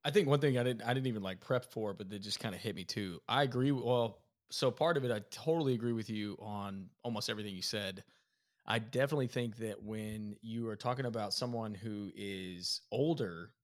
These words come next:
or if you're gonna go online, I don't understand, especially when the pandemic hit, and I think they, they adjusted some things, or some colleges did, but when you had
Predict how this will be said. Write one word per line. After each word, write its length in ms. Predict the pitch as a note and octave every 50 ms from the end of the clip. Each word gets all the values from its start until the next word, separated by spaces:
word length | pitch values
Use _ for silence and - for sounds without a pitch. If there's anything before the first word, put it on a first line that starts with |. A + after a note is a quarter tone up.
| _ _ _ _ _ _
or 160 | C3 D#3 D#3+
if 100 | C3+ -
you're 100 | C#3 C3+
gonna 140 | B2+ B2+ B2
go 120 | A2 A2+ G#2+
online, 360 | G2 F#2+ G#2 A2 A2+ A2 G2 - -
I 160 | - E3+ G#3+
don't 200 | A3 C4 A3 F3+
understand, 720 | D3+ B2+ A#2+ A2+ - - - A#2 A2 G#2+ G#2 G2+ F#2+ F2+ F#2
especially 380 | F#2 - - C3+ D#3 - D#3
when 80 | C3 A#2+
the 80 | G2+
pandemic 480 | F#2+ - A2 G#2 G#2 G#2 G#2 G2+ F2+ -
hit, 200 | - G2+ G2 E2+ - _ _ _ _ _ _ _ -
and 100 | A#2 A#2
I 40 | A#2+
think 200 | - E3+ F#3 -
they, 320 | C#3+ B2+ A#2+ A2+ G#2 - - _ _ _ _ _ - - _ _ _
they 240 | A#2 A#2 A2 G#2+ - - _ _ _ _ _ _ -
adjusted 420 | A#2+ A#2+ B2+ C#3 C3+ - B2+ A2+
some 200 | - C3+ B2 A#2+
things, 200 | A#2 B2+ B2 A2+
or 60 | A2 G#2
some 180 | - A#2+ A2+
colleges 380 | - - A2+ A2 G#2+ A2+ G#2+ A2
did, 200 | - A2 G#2 G#2
but 140 | A2+ G#2 G2
when 200 | G2+ A2 A2+ A#2+
you 120 | C3+ D#3+
had 280 | E3+ D#3+ D3 C3+ A#2 A#2